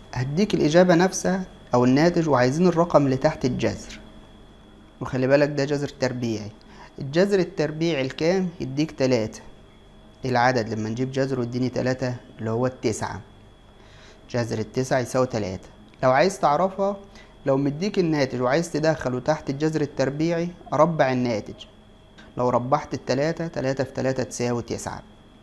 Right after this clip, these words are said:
فأنت أي عدد عايز تدخله تحت الجذر التربيعي ربعه، يعني تضربه في نفسه.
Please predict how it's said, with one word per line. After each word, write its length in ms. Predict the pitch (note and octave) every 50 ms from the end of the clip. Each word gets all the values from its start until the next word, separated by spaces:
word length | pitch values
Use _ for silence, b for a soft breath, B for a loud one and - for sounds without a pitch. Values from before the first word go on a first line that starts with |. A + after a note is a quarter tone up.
| - - - - - - - - -
فأنت 260 | C#3+ C3 C3+ C3 B2+
أي 300 | A#2 C#3 E3+ F#3 F3+ E3
عدد 380 | C#3 C#3 C#3+ C#3 B2+ G#2 F#2 -
عايز 260 | A#2+ B2 D3 D3 -
تدخله 500 | - - C#3+ D3 D3 - - A2 A2+ A#2
تحت 320 | A2 - D3 D3 - - C3
الجذر 320 | C3 C#3 D3 D3+ D#3 D3
التربيعي 680 | C#3+ C#3 - - B2+ B2+ C3+ C#3 D#3 E3+ E3+ D3+ D#3 D3+
ربعه، 480 | C#3 C3 A2 G#2 - - A2 G2+ G2 G2 - - - - -
يعني 180 | - - A2 A2+
تضربه 340 | - C#3 C#3+ C#3 C3+ C3 A#2+
في 140 | - -
نفسه. 300 | F#2+ F2 F#2 - - -